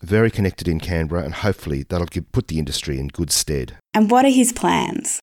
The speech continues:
Speaker 1: Well, as you mentioned in the introduction, there's a heap going on, but in particular, he really wants to make sure that the travel industry is heard in Canberra and, you know, at other levels of government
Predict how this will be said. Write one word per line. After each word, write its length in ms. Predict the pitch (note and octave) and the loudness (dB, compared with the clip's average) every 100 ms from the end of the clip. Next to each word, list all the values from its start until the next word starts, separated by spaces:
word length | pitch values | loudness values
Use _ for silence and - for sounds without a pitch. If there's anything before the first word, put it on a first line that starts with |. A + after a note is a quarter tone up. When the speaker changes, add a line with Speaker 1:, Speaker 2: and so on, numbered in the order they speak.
| - | 2
Speaker 1:
Well, 120 | A2 | 4
as 140 | C#3+ | 4
you 60 | B2+ | 4
mentioned 320 | G#2+ B2+ G#2+ | 4 2 2
in 100 | G2+ | 2
the 80 | F2 | 2
introduction, 440 | E2+ D#2 D#2+ - | 0 0 -2 0
there's 160 | F2 F2 | 0 2
a 40 | |
heap 280 | F#2 A#2+ B2 | 0 0 0
going 320 | - D#2+ D#2 | 0 0 0
on, 240 | C#2+ C2 F2 | 0 -4 -4
but 100 | - | 0
in 120 | G2+ G2+ | 2 2
particular, 480 | - - B2 D#2+ | -2 -2 0 0
he 140 | D2 F#2 | 0 0
really 320 | F2+ A2 B2+ | 2 4 4
wants 200 | G2 F2 | 2 0
to 60 | F2+ | 0
make 160 | E2+ | 0
sure 180 | - F2+ | 0 -2
that 140 | D#2+ - | -2 -4
the 80 | |
travel 300 | D#2+ G2+ G2+ | -6 -2 0
industry 360 | F2+ D#2 - D2+ | 0 -2 -4 -6
is 160 | C#2+ - | -4 -4
heard 320 | F#2+ E2 D#2 | -2 -2 -4
in 120 | - D2+ | -8 -10
Canberra 500 | - D#2 B1+ G1+ - - | -6 -6 -6 -12 -18 -8
and, 260 | D#2+ D#2 | -4 -4
you 60 | D#2+ | -4
know, 160 | C#2+ E2 | -4 -2
at 80 | |
other 280 | F#2 E2 D2 - - - | 0 0 -2 -6 -16 -10
levels 300 | D#2 D#2+ D2+ | -6 -4 -4
of 80 | C#2+ | -4
government 560 | F2 D2+ D2 C#2+ - | -2 -2 -4 -4 -6